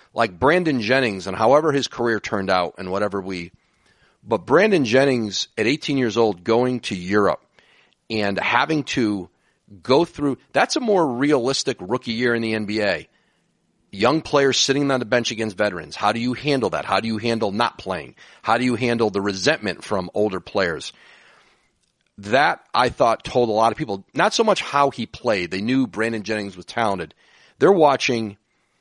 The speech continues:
how does he react to it? How does he react to adversity that most players never face till they get to the N B A? 'Cause it's, they don't face it in college and face it in high school. And I do think the smart organizations and, and conversations I've had is like,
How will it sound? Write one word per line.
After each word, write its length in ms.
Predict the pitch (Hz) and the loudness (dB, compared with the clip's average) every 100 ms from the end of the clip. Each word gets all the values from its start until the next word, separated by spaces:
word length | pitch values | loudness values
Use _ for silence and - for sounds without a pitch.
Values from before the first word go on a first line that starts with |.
| _ _ _ - | _ _ _ -14
how 240 | - 147 | 0 0
does 200 | 147 131 | 0 -4
he 460 | - 131 117 110 101 _ _ | -4 -4 -4 -6 -12 _ _
react 520 | 101 113 110 113 - - | -8 -2 2 0 -2 -12
to 160 | 82 | -12
it? 80 | - | -10
How 220 | - 120 | -2 0
does 140 | 139 135 | 0 -2
he 60 | 143 | 0
react 360 | 139 120 123 | 2 2 0
to 80 | 120 | -4
adversity 640 | 95 113 139 - 95 90 _ _ _ - | 0 2 2 -2 -6 -8 _ _ _ -2
that 140 | 113 | 2
most 240 | 123 139 | 4 2
players 320 | - 127 120 104 | 2 2 2 0
never 180 | 107 | -2
face 320 | 131 180 165 - | 0 0 0 -2
till 100 | 104 | -4
they 120 | 104 | 0
get 180 | 156 - | 0 0
to 80 | 98 | -8
the 120 | 87 | -8
N 100 | 85 | -8
B 100 | 78 | -10
A? 140 | 65 | -10
'Cause 220 | - 87 | -10 -8
it's, 260 | 95 - - _ _ _ | -6 -6 -8 _ _ _
they 80 | 92 | 0
don't 160 | 107 - | 0 2
face 280 | 151 151 120 | 2 2 2
it 80 | |
in 80 | 98 | -2
college 380 | - 82 62 85 | -2 -2 -2 -4
and 140 | 101 | -6
face 280 | - 131 - | 0 0 0
it 60 | 117 | -4
in 40 | |
high 160 | 95 98 | -4 -4
school. 320 | - 87 71 - - - - | -4 -6 -10 -14 -20 -20 -4
And 100 | 123 | -2
I 80 | 131 | 0
do 160 | 135 196 | 0 0
think 280 | 180 151 | 0 0
the 80 | - | -2
smart 320 | - 143 156 | -4 2 4
organizations 800 | 147 127 117 98 98 - 92 85 | 4 2 -2 -2 -4 -4 -8 -8
and, 140 | 87 - | -12 -10
and 120 | 95 | -4
conversations 380 | 131 135 127 117 | -2 0 -2 0
I've 140 | 127 | 2
had 160 | 113 98 | 2 0
is 120 | 90 | -2
like, 160 | 98 | -6